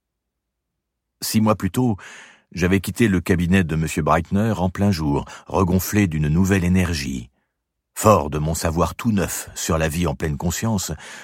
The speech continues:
je me coulais littéralement dans un monde florissant. Mais voilà que les marées de l'existence m'avaient ramené au point de départ. La nuit était tombée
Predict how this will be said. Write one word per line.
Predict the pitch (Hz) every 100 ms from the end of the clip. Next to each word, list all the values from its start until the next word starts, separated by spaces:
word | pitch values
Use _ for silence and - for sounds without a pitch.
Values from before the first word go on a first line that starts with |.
| -
je | 90 95
me | 98
coulais | 95 - 120 104
littéralement | 87 101 - 107 98 92 98 107
dans | 85 82
un | 87
monde | 85 85 80
florissant. | 82 82 82 - 62 57 - _ _ _ _ _ _ _ _ _ _ _
Mais | 85 87 95 92
voilà | 80 76 82
que | 82 -
les | 80 76
marées | 76 82 98 87 98
de | 92 87
l'existence | 87 73 85 - 92 95 120 - - -
m'avaient | - 80 82 80
ramené | 73 87 90 95
au | 95
point | - 92
de | 87
départ. | 69 - - - - - _ _ _ _ _ _ _ _ _ _ -
La | 80
nuit | 78 87 87
était | 78 80
tombée | 73 65 67 71 65